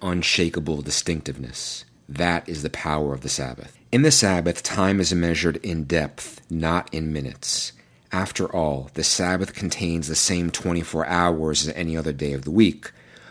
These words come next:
but it is how we spend those minutes that count for something. Dominant culture measures performance by how fast we can do something or how convenient something is by how much time it saves. In the urgent care office that I work in, for example,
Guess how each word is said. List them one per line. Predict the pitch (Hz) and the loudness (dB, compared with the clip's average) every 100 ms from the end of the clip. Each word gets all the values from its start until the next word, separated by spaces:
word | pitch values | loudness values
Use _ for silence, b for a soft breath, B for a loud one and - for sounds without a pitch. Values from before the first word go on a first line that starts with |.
| B | B
but | 85 | 0
it | 82 76 | 0 0
is | - | 0
how | - - 110 101 92 76 | 0 2 4 4 4 2
we | 71 73 | 0 0
spend | - - 80 76 | 0 0 0 0
those | 73 71 | -2 -2
minutes | 82 87 76 - | 0 0 -2 -4
that | 78 69 | -6 -6
count | - 76 73 | -4 -4 -4
for | 73 | -4
something. | 71 67 62 60 - _ 76 | -4 -4 -8 -16 -18 _ 0
Dominant | 92 110 127 110 | 4 6 4 2
culture | - 87 78 - 80 | 2 0 2 0 0
measures | 76 78 76 78 | 0 -2 -2 -4
performance | - 78 - 117 101 78 73 - | -4 -4 2 4 6 2 -2 -4
by | 78 | -2
how | 78 - 85 80 | -2 -2 -2 -2
fast | - 82 76 - - | -2 -2 -2 -4 -6
we | |
can | 76 76 | -4 -4
do | 85 82 | -2 0
something | - 76 69 71 69 67 B - | 0 -2 -4 -6 -6 -8 B -4
or | 82 | -2
how | 80 82 82 | 0 0 0
convenient | - 76 71 92 92 80 | 0 -4 0 0 2 0
something | - 80 73 76 | -2 -2 -2 -4
is | 73 69 69 | -4 -4 -4
by | 71 | -4
how | 71 80 | -4 -6
much | 73 67 - | -6 -6 -6
time | - 87 80 71 | -4 -4 -4 -6
it | 62 | -8
saves. | - 58 58 - - - - _ _ _ | -8 -10 -14 -14 -14 -14 -18 _ _ _
In | 101 | -6
the | 87 - | -4 -2
urgent | 98 95 90 - | -2 0 -2 -2
care | 92 - | -2 -2
office | 85 82 82 - | -2 -2 -4 -4
that | 78 | -2
I | 76 | 0
work | 80 95 - | 2 2 2
in, | 76 | -6
for | 71 76 | -4 -8
example, | 69 73 69 65 67 64 | -6 -6 -6 -8 -10 -12